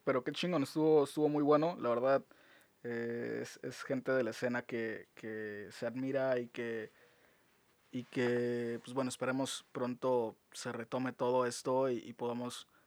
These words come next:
verlos trabajando de nueva cuenta ahí y, y pues, pues sí, ¿no? Ba-, definitivamente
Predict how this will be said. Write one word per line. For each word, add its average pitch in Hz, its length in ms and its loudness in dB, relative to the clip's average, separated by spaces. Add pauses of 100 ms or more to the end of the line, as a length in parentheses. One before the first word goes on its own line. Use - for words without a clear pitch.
(120)
verlos 123 400 -2
trabajando 123 540 0
de 120 60 0
nueva 120 220 0
cuenta 120 300 -4
ahí 117 600 -6 (200)
y, 98 80 -16
y 92 60 -16
pues, - 380 -14 (720)
pues 104 140 -18
sí, 160 140 -6
¿no? 127 260 -8
Ba-, 143 220 -10 (220)
definitivamente 135 960 0